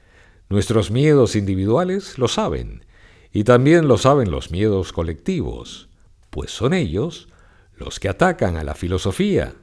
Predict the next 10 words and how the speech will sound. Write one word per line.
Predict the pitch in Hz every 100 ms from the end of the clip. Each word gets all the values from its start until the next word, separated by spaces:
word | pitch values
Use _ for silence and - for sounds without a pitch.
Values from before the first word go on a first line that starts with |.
| _
con | - 214
el | 196
secreto | 107 139 156 180 175 160 131 95 87 -
afán | 87 - - 135 139 101 76 64
de | 85
no | 85 101 131 113 78
sucumbir | - 82 - 64 60 107 123 117
a | 110
su | - 120
luz. | 104 - 50 - -